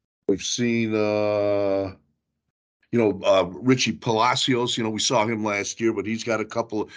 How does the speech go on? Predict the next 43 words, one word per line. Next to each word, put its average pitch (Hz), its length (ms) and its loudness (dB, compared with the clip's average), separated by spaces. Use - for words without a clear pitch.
you 101 80 0
know, 107 60 4
he 107 120 4
had 110 200 2
two 113 220 0
hits 113 300 -2
yesterday. 110 720 -2
So, 123 320 0
you 135 100 2
know, 131 80 2
those, 139 340 2
those 143 280 0
guys, 143 340 2
the 120 80 -4
guys 131 300 2
that 139 100 2
are - 40 -6
coming 135 340 -2
in, 127 320 -6
in 120 140 -4
the 113 60 -2
middle 127 280 2
of 123 60 -4
the 123 60 -4
game, 123 360 -2
in 113 80 -4
the 104 80 -4
late, 117 400 -2
late 127 220 0
in 120 40 -6
the 127 80 -2
game, 127 460 -2
you 104 60 -10
know, 101 100 -4
trying 127 300 -2
to 123 80 -2
make 120 220 -2
an 117 100 -2
impression, 113 720 -4
you 107 80 -6
know, 110 120 0
they, 113 200 0
they, 110 240 -8